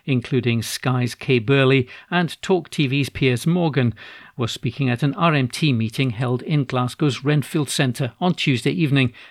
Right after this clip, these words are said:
when he made the comments. The union boss, who represents some eighty thousand members,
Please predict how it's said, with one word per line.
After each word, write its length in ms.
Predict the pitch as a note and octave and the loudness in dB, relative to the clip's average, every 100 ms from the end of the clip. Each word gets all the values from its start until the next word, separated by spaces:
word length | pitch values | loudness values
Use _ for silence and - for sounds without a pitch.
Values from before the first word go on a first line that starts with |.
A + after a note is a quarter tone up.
| _ | _
when 140 | F#3+ E3 | 0 2
he 80 | |
made 240 | C3+ A2 G#2+ | 2 0 -2
the 60 | |
comments. 580 | A#2+ C#3 B2+ B2+ B2+ - - _ _ _ _ - - _ _ | -4 0 2 2 0 -6 -10 _ _ _ _ -20 -20 _ _
The 100 | A3+ | 2
union 360 | F#3+ C#3 C#3 A#2 | 4 4 2 4
boss, 380 | C3 E3+ F#3 - | 4 2 0 -4
who 100 | D3 | -2
represents 580 | A#2+ A2+ C#3 A#2 B2 B2+ | 0 0 0 0 0 -2
some 280 | - A#2+ B2 | -2 -2 0
eighty 260 | F3 D#3+ A#2+ | 0 0 -2
thousand 520 | - D#3 C3 B2 A2+ | 2 2 4 2 2
members, 400 | C#3+ C3+ C3 B2+ | 2 4 2 0